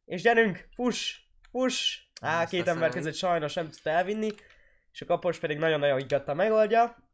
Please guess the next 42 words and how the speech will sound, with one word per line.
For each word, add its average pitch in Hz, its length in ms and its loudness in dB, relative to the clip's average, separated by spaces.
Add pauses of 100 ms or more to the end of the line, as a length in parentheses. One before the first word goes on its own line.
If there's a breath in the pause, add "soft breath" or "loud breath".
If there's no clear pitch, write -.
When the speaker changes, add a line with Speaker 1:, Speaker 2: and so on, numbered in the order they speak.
(260)
Speaker 1:
Az 170 140 -4
Speaker 2:
Á, 262 60 0
Speaker 1:
meg 190 80 -2
lehet, 180 260 6
Speaker 2:
hát 254 80 -8
én 208 140 -10
Speaker 1:
az 170 100 -6
meg 208 120 2
is 196 120 0
Speaker 2:
cselezgetek 180 320 2
Speaker 1:
van. 123 40 -8
Speaker 2:
itt 135 120 -12
hátul. 131 560 -6
Speaker 1:
Meg 226 140 2
is 226 180 0
van. 202 460 2
Próbálom 220 360 2
egyből 208 500 4 (760)
indítani, 190 500 0
jó, 202 120 2
mondjuk 170 220 -6
nem 185 140 0
így. 196 280 -4 (1080 soft breath)
Gá, 175 380 2
sajnos 165 360 0
eladtam 156 320 0
a 170 40 2
labdát. 180 480 2 (440)
Kár 135 220 -4
érte. 131 440 -4 (340)
Speaker 2:
Erre 107 200 -14
szokták 113 440 -10
mondani 110 360 -12
a 107 60 -14
kommentátorok, 113 840 -14
hogy 117 120 -12
nagy 139 180 -6
a 131 80 -6
taktikai 135 580 -6
csata 135 340 -6
a 120 80 -6
középpályán. 123 1080 -6